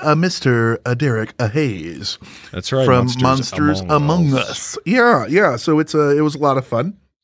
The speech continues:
Speaker 2: Yeah,
Speaker 1: And, uh,
Speaker 2: so
Speaker 1: we'll have links
Speaker 2: listen to
Speaker 1: on all
Speaker 2: that.
Speaker 1: the Hysteria fifty-one stuff to that too. So, there, so make sure
Speaker 2: Nice.
Speaker 1: you, you give that a listen. And then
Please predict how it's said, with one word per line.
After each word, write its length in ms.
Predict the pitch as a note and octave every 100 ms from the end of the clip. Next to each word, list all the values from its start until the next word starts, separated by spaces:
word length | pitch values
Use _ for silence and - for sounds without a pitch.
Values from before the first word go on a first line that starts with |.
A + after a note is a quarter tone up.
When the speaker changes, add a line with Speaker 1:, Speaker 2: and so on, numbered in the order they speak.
| _ _ _ _ _ - C#3
Speaker 2:
Yeah, 240 | C3+ C3+
Speaker 1:
And, 120 | C3+
uh, 120 | C#3
Speaker 2:
so 240 | C3 G2 F#2+ - -
Speaker 1:
we'll 100 | F3+
have 80 | E3+
links 280 | F3 - E3+
Speaker 2:
listen 140 | E3
to 60 | D#3+
Speaker 1:
on 40 |
all 60 | D#3+
Speaker 2:
that. 80 | D#3+
Speaker 1:
the 40 |
Hysteria 320 | - - D#3+
fifty-one 300 | D3 C#3+ C3+
stuff 240 | E3+ B2 -
to 120 | -
that 200 | A2 F#2+
too. 240 | - G#2 F#2
So, 160 | -
there, 200 | G#2 G#2 F#2
so 400 | - A2 G2+ G2+ - - - - - -
make 140 | A#2
sure 160 | - A#2
Speaker 2:
Nice. 80 | A2
Speaker 1:
you, 180 | G#2+ G#2
you 220 | G#2+ G#2+
give 140 | G#2+
that 160 | G#2 G2+
a 40 |
listen. 420 | F#2+ G#2+ A2 G2 - _ _ _ _ _ _ _ -
And 120 | C#3
then 200 | G3+ G#3+